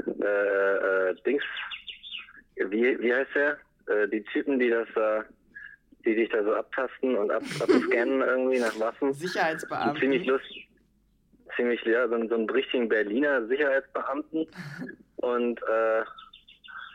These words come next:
Speaker 1: der hat dann, er hat irgendwie dann so mal gekiekt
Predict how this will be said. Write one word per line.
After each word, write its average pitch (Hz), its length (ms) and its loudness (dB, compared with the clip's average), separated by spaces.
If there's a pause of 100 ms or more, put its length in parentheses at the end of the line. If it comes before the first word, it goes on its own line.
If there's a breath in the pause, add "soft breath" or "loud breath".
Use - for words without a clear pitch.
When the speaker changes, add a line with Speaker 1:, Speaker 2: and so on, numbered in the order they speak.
(260 loud breath)
Speaker 1:
der 113 140 4
hat 123 120 -2
dann, 123 140 2
er 120 220 2
hat 117 100 -6
irgendwie 120 420 2
dann 120 300 2
so 113 80 -4
mal 117 120 0
gekiekt 110 540 -6